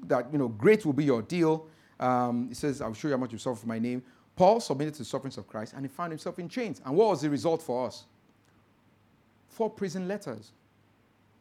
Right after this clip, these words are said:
Four prison letters. Ephesians, Philippians, Colossians, Philemon, uh, from that first prison term.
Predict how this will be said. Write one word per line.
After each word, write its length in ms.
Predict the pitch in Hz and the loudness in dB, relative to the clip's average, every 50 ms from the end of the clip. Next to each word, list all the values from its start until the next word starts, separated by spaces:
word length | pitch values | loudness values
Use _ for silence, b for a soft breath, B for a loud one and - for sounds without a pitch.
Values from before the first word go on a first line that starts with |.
| _ _ _ | _ _ _
Four 520 | - - - - 220 208 220 220 220 220 - - _ _ | -20 -8 -2 0 2 4 4 2 0 -2 -8 -16 _ _
prison 300 | - - 180 143 170 156 | -2 -2 0 0 0 0
letters. 440 | 143 135 127 - 123 107 104 - - _ _ _ _ _ _ _ - - - - _ _ - | 0 0 -2 -4 -8 -10 -10 -12 -20 _ _ _ _ _ _ _ -20 -20 -20 -20 _ _ -10
Ephesians, 500 | 120 - - 220 226 175 180 220 214 - | -6 0 2 2 4 4 4 2 0 0
Philippians, 460 | - 151 147 170 160 - 165 160 151 | 0 -2 -2 0 0 0 0 0 -2
Colossians, 560 | - - 135 139 143 139 - 147 143 143 143 - | -2 -2 0 0 0 0 0 -2 -2 -2 -4 -2
Philemon, 680 | - 160 147 147 147 151 147 151 147 143 143 143 147 - - _ _ _ _ _ _ _ _ - | 0 2 4 4 4 4 4 4 4 2 2 0 -4 -8 -14 _ _ _ _ _ _ _ _ -8
uh, 140 | - 123 120 113 | -6 -6 -6 -6
from 180 | - 131 127 | -6 -4 0
that 160 | 127 135 139 | 0 -2 -2
first 240 | 139 - 127 117 - | -2 -4 -6 -6 -6
prison 220 | - 123 104 113 107 | -8 -10 -10 -10 -10
term. 240 | 113 107 98 98 | -10 -10 -10 -12